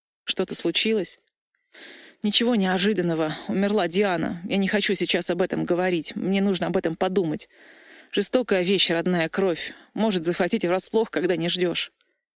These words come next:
"Значит, не будем об этом говорить. Поговорим о другом. Завари нам чаю,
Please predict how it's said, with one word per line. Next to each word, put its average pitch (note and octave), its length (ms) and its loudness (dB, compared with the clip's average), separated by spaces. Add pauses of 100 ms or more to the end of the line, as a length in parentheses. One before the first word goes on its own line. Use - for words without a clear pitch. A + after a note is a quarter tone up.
(380)
"Значит, G3+ 360 0
не G#3+ 100 4
будем G3 280 2
об E3 140 2
этом E3 200 0
говорить. E3+ 520 -2
Поговорим G3+ 440 2
о E3 40 0
другом. F3+ 440 0 (520)
Завари G#3 300 2
нам F3 180 2
чаю, D#3+ 400 0